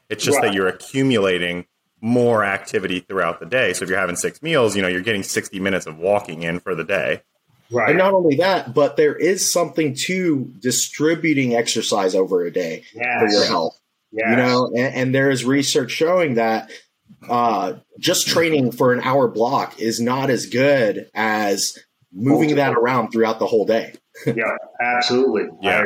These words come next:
Speaker 2: I
Speaker 1: I don't
Speaker 2: agree.
Speaker 1: even think, you don't even have to look outside of the United States for an example of the walking being a way to control body weight. You can look at cities where there's more of, like, a walking built into their
Speaker 2: Yeah,
Speaker 1: lifestyle, like
Speaker 2: hiking and stuff.
Speaker 1: places like New York, Boston, where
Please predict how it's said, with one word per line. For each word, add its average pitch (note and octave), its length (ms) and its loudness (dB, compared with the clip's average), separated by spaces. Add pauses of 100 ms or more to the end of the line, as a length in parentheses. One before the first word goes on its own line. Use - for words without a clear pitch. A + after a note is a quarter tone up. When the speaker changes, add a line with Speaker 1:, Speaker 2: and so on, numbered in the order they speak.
(120)
Speaker 2:
I G#2 40 -2
Speaker 1:
I - 20 0
don't A#2+ 100 2
Speaker 2:
agree. E3 60 2
Speaker 1:
even G#2 160 0
think, G#2 200 -4
you A2 140 -2
don't D#3 120 0
even A#2+ 120 2
have A2 140 -2
to G2 80 0
look F#2 340 0
outside F#2+ 520 0
of D#2+ 80 -4
the F2 80 -4
United E2 360 -2
States F#2+ 460 -4
for F2+ 140 -4
an E2+ 60 -2
example E2 640 -2
of D#2 380 0
the E2 140 -2
walking D#2+ 600 -2
being D#2+ 460 -2
a D2+ 160 -2
way E2 200 2
to D2+ 60 0
control E2 420 -6
body E2 280 0
weight. D#2 220 0
You F2+ 120 -4
can E2+ 220 -6
look F#2+ 200 -2
at E2 160 -2
cities F2 640 -2 (320)
where F2 460 0
there's E2+ 260 -4
more F#2 300 2
of, E2 120 -2
like, E2 180 0
a D2+ 240 0
walking F2+ 480 0
built D#2+ 260 -6
into F2 180 -4
their D2+ 160 0
Speaker 2:
Yeah, D2 60 -2
Speaker 1:
lifestyle, D#2 560 0
like D#2+ 200 0
Speaker 2:
hiking A#2+ 320 0
and A2 120 0
stuff. A#2 200 -4
Speaker 1:
places F#2 200 0
like F#2 160 -2
New F2+ 120 -2
York, E2+ 600 0
Boston, F2 640 -2
where E2 160 -2